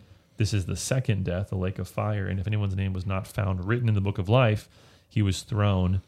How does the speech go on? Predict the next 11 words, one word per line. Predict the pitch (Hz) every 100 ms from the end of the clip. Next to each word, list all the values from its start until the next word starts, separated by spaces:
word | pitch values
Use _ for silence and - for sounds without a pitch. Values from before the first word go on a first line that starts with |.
| _ _ _
into | 120 98 -
the | 90
lake | 87 90 92 - - _ _ -
of | 87
fire." | - 82 87 82 127 - _ - - _
So | - -
judgment | 87 107 107 107
is | 92 87
certain. | - 123 135 135 139 - - - _
It | 127
is | 101 95 92 -